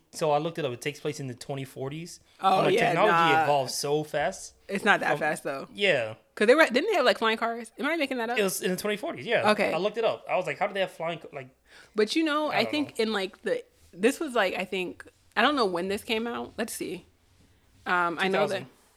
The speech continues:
Speaker 2: Oh, oh, yeah, that was kind of a big leap.
Speaker 1: Yeah.
Speaker 2: I was kinda, I was thinking of, like,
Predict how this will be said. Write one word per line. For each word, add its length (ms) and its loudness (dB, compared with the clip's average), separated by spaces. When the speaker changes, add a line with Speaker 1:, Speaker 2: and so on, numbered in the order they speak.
Speaker 2:
Oh, 340 4
oh, 260 -8
yeah, 240 -6
that 160 2
was 140 -4
kind 160 -8
of 60 -10
a 40 -14
big 220 -10
leap. 260 -8
Speaker 1:
Yeah. 120 0
Speaker 2:
I 60 6
was 160 4
kinda, 240 2
I 140 2
was 220 -4
thinking 360 -6
of, 240 -2
like, 260 -4